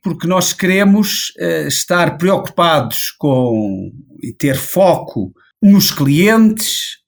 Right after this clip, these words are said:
nos nossos colaboradores internos, eh, na geração futura, na sociedade.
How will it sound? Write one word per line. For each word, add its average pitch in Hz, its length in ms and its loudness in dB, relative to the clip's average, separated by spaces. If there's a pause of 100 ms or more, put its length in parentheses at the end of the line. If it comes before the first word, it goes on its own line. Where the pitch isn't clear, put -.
nos 151 280 0
nossos 175 240 2
colaboradores 143 680 2
internos, 170 1000 2 (160)
eh, 110 280 -4 (520)
na 131 140 0
geração 131 500 2
futura, 165 680 4
na 139 140 4
sociedade. 107 760 -4